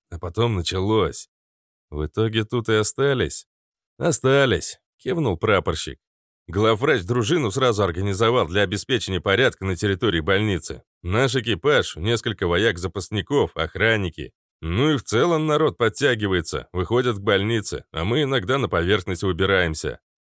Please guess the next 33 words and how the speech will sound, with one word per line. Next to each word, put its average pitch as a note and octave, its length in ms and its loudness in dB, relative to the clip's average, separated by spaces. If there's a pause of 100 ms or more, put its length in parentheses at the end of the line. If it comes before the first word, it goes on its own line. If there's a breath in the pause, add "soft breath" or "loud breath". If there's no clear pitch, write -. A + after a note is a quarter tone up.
Плакаты A#2+ 580 0
в C3+ 60 0
заметных B2+ 540 0
местах B2 400 0
устанавливаем, G2 920 0
выживших A2+ 580 0
ищем. G#2+ 460 -2 (140)
Бабушку A#2 540 0
привезли B2 460 0
с E2 40 -4
детьми G2+ 300 -2
недавно, G#2 420 0
представляете? G#2+ 760 0 (200)
Дети A2+ 360 -2
соседские, G2 720 -2
мать G2+ 260 0
у F#2+ 60 0
них F#2+ 180 -4
погибла. F#2+ 560 -2 (420)
А G#2+ 180 2
бабушка B2+ 440 2
эта A2 220 2
пряталась A2 560 2
с - 40 -4
ними A#2+ 180 0
в F2+ 60 -4
подвале, A#2 480 2
пока F#2 300 -2
мы G#2 100 0
на G2 100 0
неё G#2+ 260 0
не G2+ 120 0
наткнулись. G2 680 -2